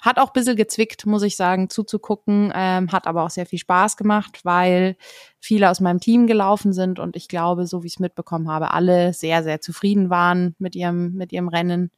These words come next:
Gewonnen hat der Petter Engdahl in vier Stunden achtundvierzig, hatte, glaube ich, von Anfang an einen sehr guten Lauf, ähm, und hat wieder mal bewiesen, dass er einfach gerade absolut stark unterwegs ist.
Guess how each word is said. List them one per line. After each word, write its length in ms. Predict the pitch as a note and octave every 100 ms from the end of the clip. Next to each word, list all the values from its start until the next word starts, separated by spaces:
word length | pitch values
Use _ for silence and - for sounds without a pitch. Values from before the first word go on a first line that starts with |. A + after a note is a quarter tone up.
| _
Gewonnen 400 | - F#3 G#3+ A3
hat 120 | G3+ F3+
der 80 |
Petter 480 | F3 A3 G#3+ A3+ A#3 A3+
Engdahl 640 | - G#3+ G#3+ G#3 G3+ G#3 G#3+
in 180 | F#3+
vier 180 | F3 G3
Stunden 360 | F#3 F#3+ F3+ F#3
achtundvierzig, 1120 | - - E3+ E3 A#3+ B3 - B3+ A#3+ - - _ _ - - _ _
hatte, 380 | F#3+ F3+ F#3 F#3
glaube 240 | F3 F3
ich, 100 | F3+
von 100 | F3+
Anfang 320 | F3 F3 E3+
an 300 | - E3+ E3
einen 300 | - E3+ E3+
sehr 180 | E3 E3
guten 220 | E3 F3
Lauf, 520 | E3 F3+ G#3+ A3 - -
ähm, 800 | F#3 F3 F3 F3 F3 F3 F3+ F3+ -
und 500 | - F3+ F3+ F3 -
hat 140 | F#3 -
wieder 240 | F#3+ F3+
mal 180 | F3 F3
bewiesen, 380 | E3+ E3+ F3+ F3+
dass 160 | E3 -
er 100 | -
einfach 420 | E3 E3+ - -
gerade 320 | - E3+ E3+
absolut 340 | - - F3+ -
stark 320 | - F3+ F3
unterwegs 480 | E3+ E3 F3+ G3+ -
ist. 300 | A#3 -